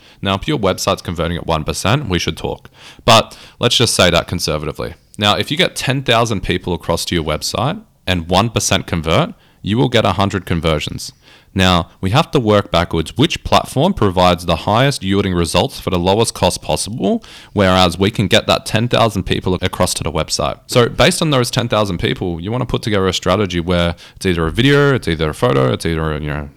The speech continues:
depends, depends on what type of ad it is, but you wanna, you wanna have a strategy in place that can pretty much get people across to your website for the lowest cost possible, so you can get conversions for the lowest cost possible. Now, depending on which platform you choose, you will need a different budget based on that.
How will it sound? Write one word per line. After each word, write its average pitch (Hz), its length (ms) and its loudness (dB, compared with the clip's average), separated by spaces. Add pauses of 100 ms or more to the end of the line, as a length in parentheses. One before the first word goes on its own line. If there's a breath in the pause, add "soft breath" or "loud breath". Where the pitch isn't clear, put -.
(160)
depends, 113 360 -4
depends - 360 -6
on 156 60 -6
what 131 100 0
type 123 180 0
of - 60 -10
ad 107 160 2
it 85 80 -2
is, 76 220 -6
but - 160 -6
you 151 80 -2
wanna, 226 260 -2
you 151 120 0
wanna 185 100 0
have 147 140 -2
a - 20 -2
strategy 113 400 0
in 90 80 -4
place 85 280 -4
that - 180 -8
can 101 120 -6
pretty 135 240 -2
much 92 460 -4
get - 300 -2
people 113 280 -4
across - 280 -4
to - 80 -8
your 82 100 -6
website 85 340 -4
for - 100 -10
the 85 60 -6
lowest 87 300 -4
cost - 260 -6
possible, 139 440 -4
so - 120 -4
you 98 60 -2
can 98 120 -2
get 85 140 -2
conversions 85 480 -2
for - 120 -6
the 82 60 -4
lowest 76 260 -4
cost - 200 -8
possible. 78 380 -6 (160 loud breath)
Now, 123 240 4 (400 loud breath)
depending 180 640 -2
on 123 280 2
which 120 200 0
platform 110 380 0
you 95 120 -2
choose, 127 400 -2
you 98 120 -4
will 117 140 -4
need 98 260 -2
a 87 80 -10
different 87 340 -8
budget 82 340 -4
based 76 260 -6
on - 120 -10
that. 87 200 -2